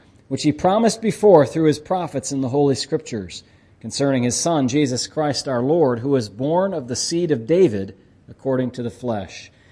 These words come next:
and declared to be the Son of God in power," or with power, according to the Spirit of holiness,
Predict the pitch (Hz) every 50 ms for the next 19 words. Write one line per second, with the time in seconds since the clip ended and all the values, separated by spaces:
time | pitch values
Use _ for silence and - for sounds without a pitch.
0 | _ - - 143 147 143 147 147 - 175 196 233 254 247 208 190 160 170 180 180
1 | 156 143 - - 185 185 180 143 120 113 147 156 180 190 180 160 151 139 131 -
2 | - 165 185 185 156 123 113 113 135 127 117 113 107 101 117 160 160 160 - -
3 | 117 110 98 95 127 143 139 - - - 147 151 156 160 160 147 139 139 - -
4 | - - 139 143 156 165 165 - - 151 131 113 101 95 101 117 - - -